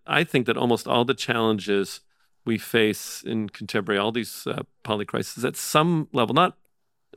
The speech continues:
uniformly, but many of them linked to the problem of scale and things getting beyond human size, beyond our, uh, easy capacity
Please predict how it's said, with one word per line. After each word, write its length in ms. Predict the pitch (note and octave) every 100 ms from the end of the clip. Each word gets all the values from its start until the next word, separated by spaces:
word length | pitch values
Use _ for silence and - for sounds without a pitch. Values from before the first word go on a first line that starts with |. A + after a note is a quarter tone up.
| B2+
uniformly, 500 | C3 B2 A#2+ A2 G#2
but 200 | A2+ B2+
many 320 | B2 B2 C3
of 120 | A2+
them 280 | G#2 G2+ F#2+ - - -
linked 220 | A#2 G#2
to 100 | -
the 100 | A2
problem 520 | - - - F#2+ F#2 - _ _ _ -
of 140 | G2+
scale 440 | - - G#2 G2 G2+
and 160 | G2+
things 380 | - A2 G#2 F#2+
getting 300 | A2 G2+ G2
beyond 640 | F#2 G2+ G2+ F#2+ F#2 F#2 - _ _ _ _ _
human 520 | - C3 A2 G2+ F#2+
size, 800 | F2+ - A2 F#2+ F2+ F#2 - - _ _ _ _ -
beyond 460 | A2 G#2 G#2 G#2
our, 340 | G2 F#2+ G2 F#2+ _ _
uh, 100 | A3 _
easy 320 | A#3+ - - A2+
capacity 880 | - G3+ G3 - - G2 G2 F#2+